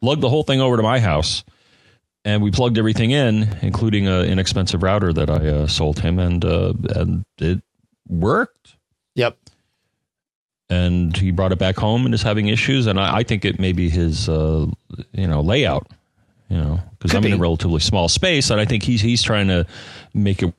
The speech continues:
Speaker 1: work in a larger environment, and I think he may be running in interference and stuff like that. But,
Speaker 2: Could
Speaker 1: uh,
Speaker 2: be. Yeah, yeah.
Speaker 1: no, I was pretty impressed. I mean, you, you walked me through a bit of it, but it was, uh, you know, I didn't read any manual or anything. I just kinda, you know, plugged everything in, ran their app, and, uh,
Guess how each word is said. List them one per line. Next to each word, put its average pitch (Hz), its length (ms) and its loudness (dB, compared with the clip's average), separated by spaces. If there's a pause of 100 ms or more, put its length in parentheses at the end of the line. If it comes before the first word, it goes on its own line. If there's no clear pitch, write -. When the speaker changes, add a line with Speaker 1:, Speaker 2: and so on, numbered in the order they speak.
Speaker 1:
work 87 140 -2
in 90 80 0
a 80 60 2
larger 82 640 0
environment, 76 540 0
and 71 80 -2
I 73 40 0
think 73 160 -2
he 78 80 -4
may 73 120 0
be 69 100 -2
running 71 280 -2
in 73 100 0
interference 71 560 -2
and - 100 -4
stuff - 260 -4
like - 140 -2
that. - 220 -2
But, - 140 0
Speaker 2:
Could 123 120 2
Speaker 1:
uh, - 40 2
Speaker 2:
be. 85 200 2 (240)
Yeah, 104 180 -2
yeah. 92 60 0
Speaker 1:
no, 185 100 0
I 254 40 0
was 202 120 0
pretty 208 180 0
impressed. 175 440 0
I 107 40 2
mean, 107 120 2
you, 120 120 2
you 127 180 0
walked 120 260 0
me 127 80 2
through 120 180 0
a 107 40 0
bit 117 140 0
of 143 80 0
it, 175 120 0
but 120 140 0
it 110 40 2
was, 110 240 0
uh, 107 240 2
you 101 300 0
know, 101 60 0
I 90 80 2
didn't 110 280 0 (400)
read 107 260 0
any 113 180 2
manual 107 420 2
or 143 160 2
anything. 147 320 0
I 101 60 2
just 92 200 -2
kinda, 95 220 0
you 101 100 0
know, 82 120 0
plugged 104 280 -2
everything 101 360 0
in, 110 220 0
ran 98 240 0
their 90 180 0
app, 98 240 -2
and, 92 260 0
uh, 90 380 0